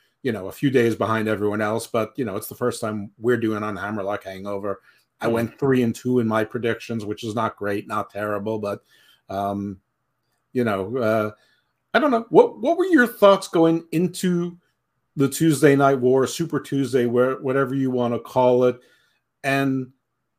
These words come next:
Speaker 1: like, did you care as much about the shows, or were,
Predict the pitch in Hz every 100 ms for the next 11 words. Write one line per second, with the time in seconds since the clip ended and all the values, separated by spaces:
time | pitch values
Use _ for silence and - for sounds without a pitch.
0 | - 156 156 180 190 262 _ _ - -
1 | 185 208 156 190 190 170 165 160 127 -
2 | 170 208 180 139